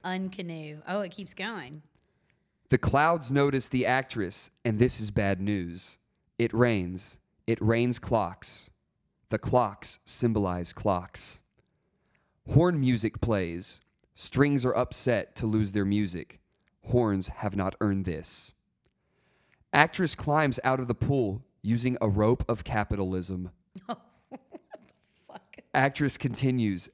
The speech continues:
Speaker 2: Accent of a rusty ghost. <laughs> "Donate your car to your nose."
Speaker 1: What the fuck is this?
Speaker 2: Now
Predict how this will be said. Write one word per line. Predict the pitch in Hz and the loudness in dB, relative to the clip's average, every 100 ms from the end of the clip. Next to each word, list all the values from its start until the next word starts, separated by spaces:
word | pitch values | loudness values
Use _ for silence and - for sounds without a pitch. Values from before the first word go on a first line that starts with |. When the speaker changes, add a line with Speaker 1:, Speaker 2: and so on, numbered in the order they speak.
| _ _ _ _ - - - _ _ - | _ _ _ _ -18 -18 -18 _ _ 0
Speaker 2:
Accent | 127 143 - 156 151 - | 2 4 2 0 0 2
of | 123 - | 0 2
a | 120 104 - | 2 2 -2
rusty | 113 131 147 - 123 101 | 2 2 2 -2 -2 0
ghost. | 113 90 95 - - 90 _ - _ _ _ _ _ - - | 0 2 0 -2 -6 -12 _ -20 _ _ _ _ _ -20 -20
<laughs> | - - _ - _ - _ _ _ _ _ _ | -18 -20 _ -20 _ -20 _ _ _ _ _ _
"Donate | - 131 139 143 147 | 4 4 4 2 0
your | 131 120 | 0 -2
car | - 120 107 87 87 - _ _ - | 0 0 0 -2 -8 -16 _ _ -4
to | - | 0
your | 101 101 | 2 2
nose." | 98 98 90 85 90 - - | 2 2 2 -2 -6 -10 -10
Speaker 1:
What | 220 247 508 605 | -8 -4 -2 -2
the | - 659 659 659 302 | 2 0 0 -10 -4
fuck | 302 320 | -2 -2
is | 330 330 | -6 -8
this? | 277 302 302 262 220 - _ - | -4 -2 -2 -2 -4 -10 _ -6
Speaker 2:
Now | 110 135 156 | 2 4 6